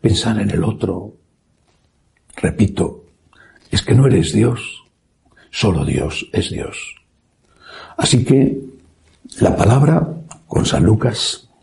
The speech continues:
la Virgen María con la humildad y la familia.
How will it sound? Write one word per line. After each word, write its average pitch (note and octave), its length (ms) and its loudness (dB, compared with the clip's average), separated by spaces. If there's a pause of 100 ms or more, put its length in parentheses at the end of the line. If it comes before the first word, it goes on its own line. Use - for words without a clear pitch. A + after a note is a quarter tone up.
(540)
la - 140 2
Virgen C#3 400 4
María G2+ 400 4 (460)
con F2 160 2
la E2 80 2
humildad D#2 560 0 (1040)
y - 100 2
la - 120 4
familia. - 760 -4